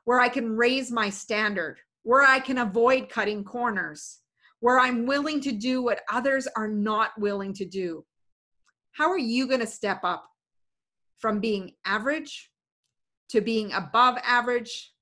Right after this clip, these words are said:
or even considered extraordinary? Thank you for joining me on today's podcast. I hope that I've <laughs> put some nuggets of thought for you to think about,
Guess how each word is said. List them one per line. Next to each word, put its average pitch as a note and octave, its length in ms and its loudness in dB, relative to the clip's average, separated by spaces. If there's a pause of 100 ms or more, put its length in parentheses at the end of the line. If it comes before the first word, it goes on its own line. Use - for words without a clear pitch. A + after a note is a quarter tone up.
(320)
or G#3 200 -4
even A#3 440 -4
considered F#3 840 -8 (240)
extraordinary? F3 1040 -8 (1700)
Thank C4+ 260 2
you C#4+ 140 0
for C#4+ 100 -2
joining A#3 380 0
me A3+ 120 -2
on G#3+ 140 -2
today's G3 480 -4
podcast. E3+ 720 -8
I A3+ 140 2
hope C4 500 -2 (300)
that G#3+ 140 -2
I've F#3+ 260 -4 (140)
<laughs> G3+ 160 -18
put B3+ 200 -2
some C4+ 240 -2
nuggets A#3 380 -2
of B3+ 220 -4
thought G#3 360 0 (380)
for A#3 80 0
you A#3+ 300 0
to C4 80 2
think B3+ 280 -6
about, G3 460 -2